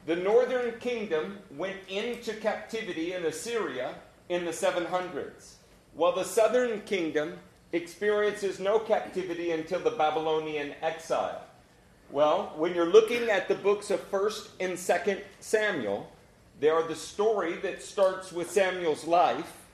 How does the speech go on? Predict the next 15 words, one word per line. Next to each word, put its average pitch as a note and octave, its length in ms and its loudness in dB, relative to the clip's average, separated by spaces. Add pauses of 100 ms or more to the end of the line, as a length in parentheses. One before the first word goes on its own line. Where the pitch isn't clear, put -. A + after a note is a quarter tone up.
(360)
and E3 180 2
takes F#3+ 300 2
us F3+ 220 -2
through A3+ 340 -2
the A3 140 4
reign G#3 260 2
of F3+ 100 0
Saul, F#3 640 2 (440)
and F3 160 4
the F#3 100 6
entire G#3 540 4
book A3 360 6
of F#3 120 -4
Second A3 520 -2
Samuel B2 640 -4